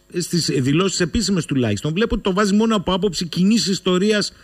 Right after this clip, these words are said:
των, ε, δύο λαών και κανείς δεν φαίνεται να το ζητάει μες στη Ρωσία. Λένε όμως οι Ρώσοι,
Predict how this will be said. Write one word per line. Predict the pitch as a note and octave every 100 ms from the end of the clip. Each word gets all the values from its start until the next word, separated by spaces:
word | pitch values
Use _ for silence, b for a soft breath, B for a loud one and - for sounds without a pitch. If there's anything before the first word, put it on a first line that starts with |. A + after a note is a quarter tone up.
| B B B
των, | - F3+ F3 F3
ε, | E3 E3 D#3+ E3 E3 D#3+
δύο | E3 G3
λαών | F#3 F3+
και | - F3
κανείς | G3 A#3
δεν | A3+ A3
φαίνεται | G#3+ F#3+ E3+
να |
το | C#3+
ζητάει | C#3+ A#2+ C#3 B2
μες | A#2+ A#2
στη | - A#2
Ρωσία. | G2 - -
Λένε | E3+ A#3 B3+ A#3+
όμως | D#3 B2+ A2
οι | G#2+
Ρώσοι, | F#2 F2 -